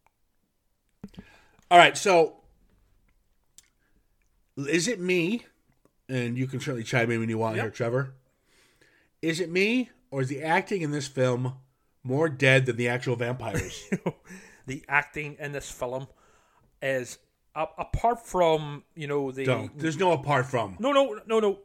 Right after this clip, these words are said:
Speaker 2: The, the, the only one who's pretty good because he does it, he plays it tongue in cheek, and I think he, his character is written as tongue in cheek, is the Nazi stroke vampire hunter played by Sam
Speaker 1: <laughs>
Speaker 2: Fuller. He is by
Speaker 1: He's
Speaker 2: far
Speaker 1: not a vampire hunter.
Speaker 2: Well, he turns into a vampire hunter. He becomes
Speaker 1: That's
Speaker 2: a
Speaker 1: what I don't get.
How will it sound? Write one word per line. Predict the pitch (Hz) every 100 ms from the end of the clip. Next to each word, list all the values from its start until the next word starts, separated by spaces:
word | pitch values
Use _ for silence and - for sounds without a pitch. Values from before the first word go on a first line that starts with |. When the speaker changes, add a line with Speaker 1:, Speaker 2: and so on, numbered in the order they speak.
| 185
Speaker 2:
The, | 196 - 185
the, | 175 196 -
the |
only | 208 240
one | 185 160
who's | 147 139 127 - _
pretty | - 156 156
good | 165 165
because | - 151
he | 139
does | 160 165
it, |
he | 160
plays | - 147 160
it | 156
tongue | - 151
in | 143
cheek, | - 160 214 - - - - -
and | 147 156 147
I | 143
think | 160
he, | 160 139 156
his | -
character | - 151 151 147
is | 123
written | 139 185
as | 190
tongue | - 208 196
in |
cheek, | 190 - 196 - _ _ _ _
is | - 135 143 135 135 -
the | 139 135 139 135 139 143
Nazi | 151 151 160 151
stroke | - - 139 139 -
vampire | 131 147 151 196 185
hunter | 202 202 170 - _ _ -
played | 151 151
by | 139
Sam | - 143 139
Speaker 1:
<laughs> | 226
Speaker 2:
Fuller. | 147 185 180 - -
He | -
is | 185
by | 175
Speaker 1:
He's | 156 220
Speaker 2:
far | 220
Speaker 1:
not | 226
a |
vampire | 202 190 185 160
hunter. | 120 90 - _ _ _
Speaker 2:
Well, | 165 170
he |
turns | 160 220 214
into | 156 247
a |
vampire | 190 170 160
hunter. | 135 117 123
He | 120
becomes | - 160
Speaker 1:
That's | 175 -
Speaker 2:
a |
Speaker 1:
what | 156
I | 143
don't | 139 131 131
get. | 143 123